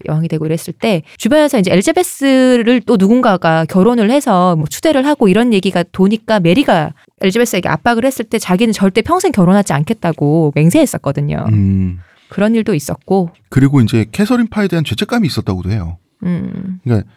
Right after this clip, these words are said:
Speaker 2: 남의 불행을, 캐서린 파처럼 훌륭하신 분의 결혼을 불행하게 자기가 만들었는데,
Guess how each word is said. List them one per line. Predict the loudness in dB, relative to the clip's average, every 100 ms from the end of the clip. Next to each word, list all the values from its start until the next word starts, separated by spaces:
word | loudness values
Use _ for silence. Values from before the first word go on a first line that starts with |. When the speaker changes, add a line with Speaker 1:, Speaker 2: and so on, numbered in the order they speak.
| _
Speaker 2:
남의 | 0 4 4 2
불행을, | 2 0 2 0 0 -2
캐서린 | 0 0 0 0
파처럼 | -4 -2 -2 -2
훌륭하신 | -2 -2 -2 -2 -4
분의 | -4 -4 -6 _ -20 _
결혼을 | -2 0 2 0
불행하게 | 2 2 2 0
자기가 | -2 -4
만들었는데, | -4 -6 -8 -8 -8 -8 -10